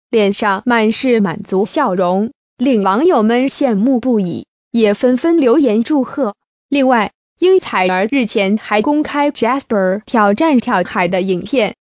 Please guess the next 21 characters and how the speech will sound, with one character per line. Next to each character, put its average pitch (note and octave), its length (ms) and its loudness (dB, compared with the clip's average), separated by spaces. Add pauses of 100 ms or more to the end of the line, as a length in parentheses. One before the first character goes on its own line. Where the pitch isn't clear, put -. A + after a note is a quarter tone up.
(100)
虽 G#4 240 4
然 D#4+ 220 4
一 E4 120 2
开 F#4 280 2
始 G#3 240 0
看 B3 260 -2
起 G#3 160 -4
来 F3 300 -2
有 G#3+ 220 2
点 G#3+ 280 2
害 A3 220 -2
怕， A#3 320 -4 (260)
最 B3+ 160 0
后 A3 320 0
仍 G3+ 180 2
勇 G#3+ 300 2
敢 G#3+ 180 -2
地 G3 60 -2
跳 C#4+ 300 -2
下 E3+ 160 -6
去。 E3+ 260 -6